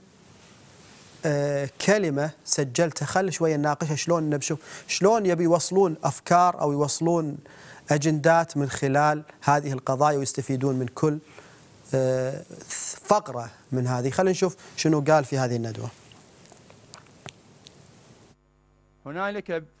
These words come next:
Speaker 2: في بين أوساطهم ناس يحملون هذا الفكر التكفيري، ولو تمكنوا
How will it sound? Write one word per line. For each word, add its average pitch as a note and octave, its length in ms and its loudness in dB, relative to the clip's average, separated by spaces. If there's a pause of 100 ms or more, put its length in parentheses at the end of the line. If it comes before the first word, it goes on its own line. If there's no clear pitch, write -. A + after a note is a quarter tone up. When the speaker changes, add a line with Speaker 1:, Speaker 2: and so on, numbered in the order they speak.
Speaker 2:
في G#3+ 380 -6 (600)
بين A#3+ 260 0
أوساطهم G#3+ 680 0 (560)
ناس F3+ 240 -4
يحملون G#3+ 380 -2
هذا A#3+ 180 2
الفكر A3 300 -2
التكفيري، D#3 600 -8 (1800)
ولو G3+ 300 4
تمكنوا C4 920 4